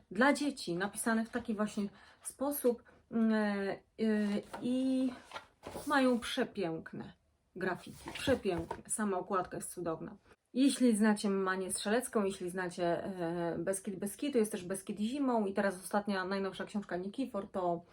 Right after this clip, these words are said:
to napiszcie, co, co sądzicie o tych książkach, co sądzicie o tych grafikach, o tych ilustracjach.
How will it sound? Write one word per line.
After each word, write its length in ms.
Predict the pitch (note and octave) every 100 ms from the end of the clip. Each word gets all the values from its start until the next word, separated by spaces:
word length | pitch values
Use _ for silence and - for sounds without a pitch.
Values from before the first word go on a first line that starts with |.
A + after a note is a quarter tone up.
| - -
to 120 | G#3+
napiszcie, 420 | G3 F#3+ - F3+
co, 520 | F3 G3 F3+ F3 -
co 380 | D3 F3+ F3 E3 -
sądzicie 380 | - G3 G3 G3
o 40 |
tych 140 | F#3+ G#3
książkach, 440 | - C4 A#3 G3
co 120 | -
sądzicie 380 | E3+ F#3 F3+ F3
o 40 | D#3+
tych 200 | E3 F3
grafikach, 500 | E3 E3 A#3 F#3+ F3
o 40 |
tych 180 | E3+ E3+
ilustracjach. 540 | E3 D3 F3 F3 -